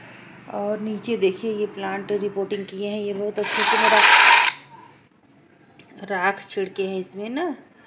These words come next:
कीड़ा लग रहा था, नीम का पानी छिड़के हैं और राख।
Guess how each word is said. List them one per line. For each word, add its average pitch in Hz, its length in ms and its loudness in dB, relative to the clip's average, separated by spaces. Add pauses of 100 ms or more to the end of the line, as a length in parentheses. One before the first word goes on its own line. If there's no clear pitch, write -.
(560)
कीड़ा 196 220 -2
लग 190 220 -4
रहा 185 220 -6
था, 190 400 -18
नीम 202 260 -10
का 208 120 -6
पानी 196 340 -8
छिड़के 233 340 -6
हैं 262 260 0
और 220 140 0
राख। 180 300 -4